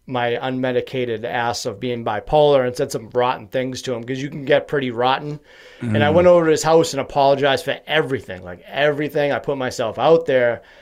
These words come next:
Speaker 1: and we don't talk anymore. Like, I thought that was
Speaker 2: Mm.
Speaker 1: gonna help, and I think about that almost daily on my drive to work. I thought about that yesterday. Like, dri-, I'm like, "Why do I keep thinking about this? This was, like,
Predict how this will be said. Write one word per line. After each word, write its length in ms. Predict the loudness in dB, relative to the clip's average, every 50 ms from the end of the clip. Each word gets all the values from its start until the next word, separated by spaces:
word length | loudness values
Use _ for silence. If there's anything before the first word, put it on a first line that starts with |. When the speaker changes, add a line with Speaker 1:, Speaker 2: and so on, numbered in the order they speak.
| -20 _ -4
Speaker 1:
and 160 | -2 0 2
we 60 | 4
don't 180 | 4 4 2 2
talk 240 | 2 2 2 2 0
anymore. 380 | -4 -8 -10 -12 -16 -16 -12 -6
Like, 200 | -2 0 0 2
I 80 | 2
thought 200 | 2 2 2 2
that 140 | 2 2 0
was 80 | 0 0
Speaker 2:
Mm. 40 | -2
Speaker 1:
gonna 160 | -4 -4 -2
help, 300 | 0 2 2 2 0 -2
and 240 | -6 -6 -8 -10 -14 -16 _ _
I 120 | -4 -4 0
think 240 | 2 2 2 4
about 260 | 4 4 6 4 4 4
that 140 | 2 2 2
almost 420 | 2 0 0 0 0 -2 -4 -4
daily 320 | -2 0 0 2 0 0 -2
on 180 | -2 -4 -4 -4
my 100 | -6 -4
drive 280 | -2 0 0 0 0
to 80 | 0 0
work. 200 | 2 2 2 0
I 80 | -2
thought 240 | 0 2 4 4 6
about 220 | 6 4 4 4 4
that 140 | 2 2
yesterday. 520 | 4 2 2 2 0 -2 0 2 2 2 2
Like, 160 | 0 -2 -4
dri-, 140 | -4 -4 -4
I'm 100 | -4 -6
like, 140 | -10 -12 -10
"Why 260 | -8 -8 -8 -6 -6
do 100 | -6 -6
I 100 | -6 -8
keep 260 | -8 -10 -12 -10 -8
thinking 240 | -8 -8 -6 -8 -8
about 240 | -8 -8 -8 -10 -12
this? 140 | -14 -12
This 180 | -10 -10 -10 -6
was, 100 | 0 0
like, 180 | 2 2 0